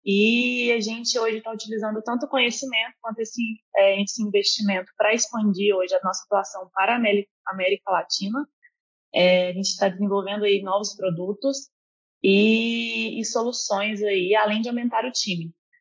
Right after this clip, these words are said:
Então, a aceleração lá no Vale do Silício veio pra comprovar que o negócio tem, tem po-, muito potencial pra ser grande, né? Estar na Y Combinator pra gente e ter tanta gente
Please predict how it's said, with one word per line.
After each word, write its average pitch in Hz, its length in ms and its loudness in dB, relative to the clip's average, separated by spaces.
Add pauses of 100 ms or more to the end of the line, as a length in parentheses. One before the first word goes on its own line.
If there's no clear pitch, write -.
(280)
Então, 202 560 2
a 208 100 0
aceleração 214 680 -2
lá 220 100 -10
no 220 140 -10
Vale 202 220 -2
do 202 100 -10
Silício 202 640 -6
veio 208 260 4
pra 214 160 -2
comprovar 202 540 -2
que 233 80 -4
o - 20 2
negócio 190 580 -4
tem, 208 480 -2
tem 214 140 -6
po-, - 160 -2
muito 233 240 4
potencial 233 640 0
pra 214 100 -8
ser 190 240 -2
grande, 160 320 -6
né? 160 100 -10 (320)
Estar 196 380 2
na 240 140 0
Y 226 80 -10
Combinator 196 600 -4
pra 175 160 -2
gente 180 360 -2 (500)
e 196 80 2
ter 208 220 2
tanta 233 240 4
gente 240 240 2